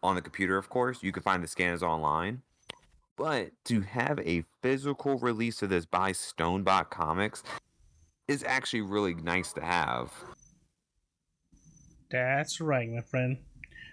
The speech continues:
Speaker 2: You know,
Speaker 1: Yeah.
Speaker 2: everything is much better when you have official merchandise.
Speaker 1: Oh, of course.
Speaker 2: Let's be
Speaker 1: So
Speaker 2: honest.
Speaker 1: may-,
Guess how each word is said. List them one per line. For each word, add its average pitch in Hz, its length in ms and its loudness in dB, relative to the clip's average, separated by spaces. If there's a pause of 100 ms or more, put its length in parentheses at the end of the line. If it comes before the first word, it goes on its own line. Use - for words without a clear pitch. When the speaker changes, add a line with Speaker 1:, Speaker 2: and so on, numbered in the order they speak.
(140)
Speaker 2:
You 180 140 -4
know, 202 200 2
Speaker 1:
Yeah. 180 140 -8
Speaker 2:
everything 233 480 0
is 185 120 -4
much 185 300 -2
better 156 220 2
when 143 160 -4
you 139 140 -2 (100)
have 139 220 2 (300)
official 131 380 0
merchandise. 123 840 0 (1000)
Speaker 1:
Oh, 110 140 2
of - 100 -8
course. 123 180 0
Speaker 2:
Let's - 140 -4
be 180 60 -12
Speaker 1:
So - 140 2
Speaker 2:
honest. 131 440 -4
Speaker 1:
may-, - 80 -20